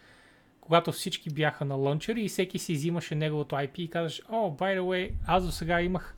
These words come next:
това ай пи навсякъде, но лонгър, сега трябва да си само при мен.“ Нали?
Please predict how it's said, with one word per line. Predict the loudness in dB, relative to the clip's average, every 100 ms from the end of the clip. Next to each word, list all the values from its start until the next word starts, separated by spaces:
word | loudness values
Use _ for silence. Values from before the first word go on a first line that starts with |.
| -18
това | -2 0
ай | 2
пи | 2
навсякъде, | 0 2 0 4 2 2 -6 _ -20 _ _ -16 -16 -20 -20 -20 -20 0
но | 4
лонгър, | 6 6 6 2
сега | 2 2
трябва | 6 6
да |
си | 4
само | 0 2 2 2
при | 2
мен.“ | 4 2 0 -4 -14 -20 -20 -20 -20 -20 -18 -6
Нали? | 0 2